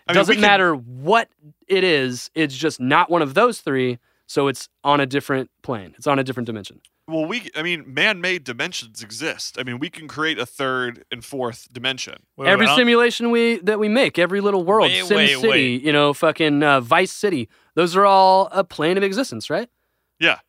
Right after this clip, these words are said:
Speaker 3: Wait, can
Speaker 2: Something
Speaker 3: they
Speaker 2: exists in that world.
Speaker 3: What do you mean we created them?
Speaker 1: Well, dimensions we can create, like three, three-dimensional, four-dimensional. We create dimensions
Speaker 3: Wait, wait.
Speaker 1: within our own dimension.
Speaker 3: We're, we were put into this.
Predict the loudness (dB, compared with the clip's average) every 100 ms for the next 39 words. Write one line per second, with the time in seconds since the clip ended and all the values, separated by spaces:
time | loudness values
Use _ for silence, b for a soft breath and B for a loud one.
0 | _ _ -8 -8 0 0 2 0 0 -4
1 | -6 -8 -6 -8 -10 _ _ _ -12 -10
2 | -10 -12 -12 -12 -12 -14 -20 _ _ _
3 | _ -4 -2 -4 -4 -4 -4 -8 -8 -10
4 | -10 -12 -4 -2 -2 -4 -4 -4 -8 -14
5 | -6 -6 -6 -18 -6 -6 -4 -4 -6 -6
6 | -8 -10 -6 -6 -6 -6 -8 -8 -10 -10
7 | -12 -12 -12 -10 -8 -8 -4 -4 -4 -8
8 | -20 _ -12 -6 -6 -8 -10 -8 -4 -4
9 | -4 -4 -4 -4 -2 -4 -6 -8 -8 -8
10 | -10 -14 -8 -8 -8 _ _ _ -14 -12
11 | -8 -8 -6 -8 -10 -10 -12 -14 -16